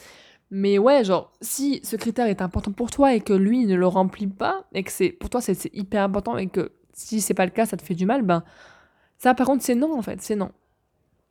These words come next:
Voilà. Alors, vous allez dire que je suis hyper dure dans mes critères, mais en fait, moi, je trouve pas. Parce que je trouve que ça,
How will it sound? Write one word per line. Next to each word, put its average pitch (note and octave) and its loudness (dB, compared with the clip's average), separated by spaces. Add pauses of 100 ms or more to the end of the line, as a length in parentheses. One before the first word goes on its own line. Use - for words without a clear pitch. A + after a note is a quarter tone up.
(260)
Voilà. G#3 2 (200)
Alors, F#3+ 2
vous G3+ 2
allez G#3 6
dire C4 2
que - -2
je - -6
suis G#3+ 0
hyper A3+ -2
dure A3+ -2
dans A3 0
mes G3 0
critères, A3 -2
mais A3+ 0
en F#3 0
fait, C4 0
moi, A3+ 0
je A3+ -4
trouve - -12
pas. D#4 -2 (600)
Parce A3+ -2
que A#3+ 2
je A3 4
trouve D4+ 0
que B3 -2
ça, A3+ 2